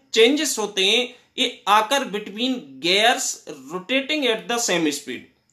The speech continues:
मीन्स यदि हमारा ये गियर इस स्पीड से एक हजार आरपीएम से घूम रहा है,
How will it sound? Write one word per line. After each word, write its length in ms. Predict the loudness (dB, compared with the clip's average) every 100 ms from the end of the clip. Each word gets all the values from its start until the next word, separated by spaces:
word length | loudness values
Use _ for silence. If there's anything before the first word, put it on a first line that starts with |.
| _ -2
मीन्स 420 | 4 4 4 -2 -18 _ 0
यदि 240 | 2 2
हमारा 380 | 0 2 2 4
ये 200 | 4 2
गियर 400 | 2 2 2 0 -4
इस 180 | -4
स्पीड 360 | -4 -4 -4 -2
से 200 | 2 0
एक 140 | 2
हजार 340 | 2 0 0 0
आरपीएम 440 | 2 2 2 2 2
से 120 | -2
घूम 240 | -2 0
रहा 120 | 2
है, 320 | 4 4 0